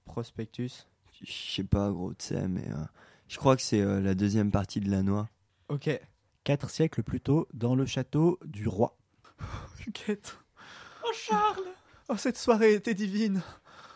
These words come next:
Speaker 4: Oh,
Speaker 3: Ah.
Speaker 4: oui.
Speaker 3: Oh,
Speaker 4: Mais
Speaker 3: Huguette.
Speaker 4: ça ne résout pas le problème de la vaisselle pour demain.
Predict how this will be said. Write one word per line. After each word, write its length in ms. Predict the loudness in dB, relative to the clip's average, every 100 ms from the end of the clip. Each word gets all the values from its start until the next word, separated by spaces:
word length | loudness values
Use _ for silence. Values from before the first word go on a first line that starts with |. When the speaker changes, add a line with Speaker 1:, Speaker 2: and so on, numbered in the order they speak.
| -14 -6
Speaker 4:
Oh, 60 |
Speaker 3:
Ah. 100 | -2
Speaker 4:
oui. 320 | -2 -2 -4 -10 -16 -20 -8
Speaker 3:
Oh, 60 | 0
Speaker 4:
Mais 80 | 2
Speaker 3:
Huguette. 260 | 6 6
Speaker 4:
ça 60 | 6
ne 120 | 0 -2
résout 200 | -2 -2
pas 80 | -2
le 60 | 0
problème 300 | 0 4 4 6
de 80 | 4
la 120 | 6 4
vaisselle 400 | 2 2 0 0
pour 140 | -2 0
demain. 500 | 0 0 -4 -4